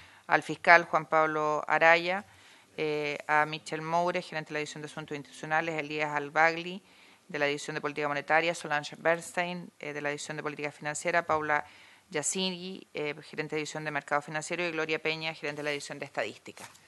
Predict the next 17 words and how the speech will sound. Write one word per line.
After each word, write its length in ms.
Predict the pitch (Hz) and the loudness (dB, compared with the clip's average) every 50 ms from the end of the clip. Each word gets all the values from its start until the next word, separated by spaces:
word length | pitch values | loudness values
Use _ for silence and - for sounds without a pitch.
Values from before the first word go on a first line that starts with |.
| - - - - - - - | -20 -20 -20 -20 -20 -14 -8
Eh, 220 | - 143 143 143 - | -6 -4 -2 -2 -2
a 80 | - 143 | -2 -2
nombre 260 | 151 151 151 151 156 | -4 -4 -2 -2 0
de 40 | 147 | 0
la 80 | 151 147 | 0 -2
Comisión, 480 | 151 147 143 - - 170 160 160 160 | -4 -6 -6 -4 -4 -4 -4 -4 -6
muchas, 420 | 156 156 160 156 - - 175 156 - - | -10 -10 -10 -8 -6 -6 -6 -6 -6 -8
muchas 340 | 170 160 156 - - 156 147 | -8 -8 -6 -6 -6 -4 -2
gracias 380 | 156 156 151 147 - 165 156 | 0 0 0 -2 -6 -12 -12
por 160 | _ - 151 | _ -8 -6
la 80 | 147 147 | -4 -4
presentación, 800 | 147 139 147 - - 143 139 147 147 - - 165 160 160 160 156 | -4 -4 -6 -8 -8 -6 -4 -4 -4 -2 0 2 2 2 2 0
la 80 | 151 143 | -4 -8
respuesta 680 | - 139 - - - 160 151 - - - 160 151 147 | -8 -10 -8 -2 -2 -2 -2 -2 -4 -4 -2 -2 -2
y 40 | 147 | -4
la 100 | 147 135 | -8 -10
explicación. 600 | - - 143 139 - 120 123 - - 104 - | -10 -10 -10 -8 -8 -8 -8 -6 -6 -6 -8